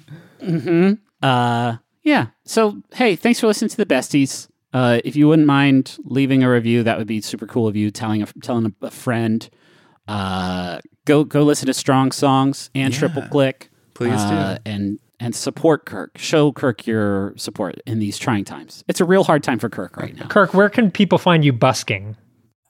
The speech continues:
Speaker 2: Oh, I would say, I mean, I'm not really on Twitter anymore, but, um, so really just strong songs podcast dot com, triple click podcast dot com. Those are the main places they can find
Speaker 3: I,
Speaker 2: me.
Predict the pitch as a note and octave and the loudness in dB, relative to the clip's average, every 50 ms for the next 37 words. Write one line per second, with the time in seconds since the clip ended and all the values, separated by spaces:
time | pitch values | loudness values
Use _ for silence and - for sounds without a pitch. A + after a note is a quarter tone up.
0 | _ _ - - G#3 G#3 F#3+ F3 E3 D#3 D#3 D#3 D#3 D#3+ D3+ D#3 - - C3+ B2 | _ _ 0 2 2 4 6 6 6 6 4 4 4 4 2 2 0 2 2 4
1 | A#2+ A#2 A#2 A#2 - - C3 C3+ C3 C#3 C#3+ D3 D#3 C#3+ D3 C#3+ D3 C#3+ C#3+ C#3+ | 4 4 2 2 0 0 0 2 2 4 4 4 2 4 4 4 4 4 4 2
2 | C#3+ C#3+ - D3+ C#3 D#3 D#3 D3+ D3 D3+ D#3 D#3 D#3 D#3+ D#3 D#3 D#3 D#3 D#3 D#3 | 0 2 2 2 4 4 4 4 4 2 2 0 0 2 2 2 2 2 2 0
3 | D3+ D3 D3+ - C3 B2+ B2 B2 B2 B2 B2 A#2+ A#2+ A#2+ A#2+ B2 B2 B2 - - | -2 -4 -2 -2 0 0 0 0 0 -2 -2 -4 -4 -4 -4 -6 -6 -8 -10 -8
4 | - - C#3 C3 B2+ C#3 D3+ D3 C#3 C3 A#2+ - B2 A#2 - - - - - - | -4 0 0 0 2 2 2 2 2 2 2 0 -2 -2 -2 -4 -6 -8 -6 -2
5 | C#3 C3 B2+ A2+ C3 B2+ A#2+ - - B2+ B2 A#2+ C#3+ B2 A#2+ - - B2+ B2 A#2+ | 0 0 0 0 -2 -2 -2 0 2 0 2 2 0 0 0 0 -2 -2 -2 -2
6 | - - B2+ B2 B2 B2 B2 B2 A#2+ A2+ _ _ - - B2 - B2 - - B2 | -2 -2 -2 0 0 -2 -2 -6 -8 -10 _ _ -6 -6 -4 -4 -4 -4 -4 -6
7 | A#2 - - B2 B2 A#2 - B2 B2 A#2 - - B2+ B2 A#2+ - B2+ B2 B2 B2 | -4 -2 -2 -2 -2 -2 -2 -6 -6 -6 -6 -6 -6 -6 -6 -4 -4 -4 -4 -4
8 | B2+ C3 B2+ B2 C3 B2 A#2+ B2 B2 B2 A#2+ B2 A#2+ A2+ - - B2 A#2+ B2 A#2+ | -4 -6 -6 -4 -6 -4 -4 -4 -4 -6 -4 -6 -6 -6 -8 -12 -12 -10 -12 -10
9 | - B2 A#2 - - D3 F3 A#2+ A#2+ | -10 -10 -8 -4 -2 -2 -2 -2 -2